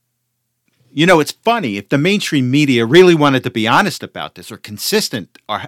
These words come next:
on how they look at politicians and, and parties,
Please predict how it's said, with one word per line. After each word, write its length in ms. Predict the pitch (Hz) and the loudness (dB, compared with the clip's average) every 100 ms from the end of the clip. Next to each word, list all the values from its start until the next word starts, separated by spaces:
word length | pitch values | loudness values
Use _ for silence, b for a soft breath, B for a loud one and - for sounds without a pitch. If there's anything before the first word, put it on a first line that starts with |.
| - | -12
on 140 | 107 | -12
how 180 | 104 131 | -6 -4
they 140 | 110 101 | -4 -8
look 200 | 110 95 | -10 -14
at 140 | - | -14
politicians 680 | 101 90 - 175 - 82 - | -12 -12 -12 -12 -12 -16 -18
and, 200 | 85 - _ - | -20 -20 _ -20
and 160 | 82 | -16
parties, 640 | - 160 190 71 - - | -6 -2 -2 -4 -16 -20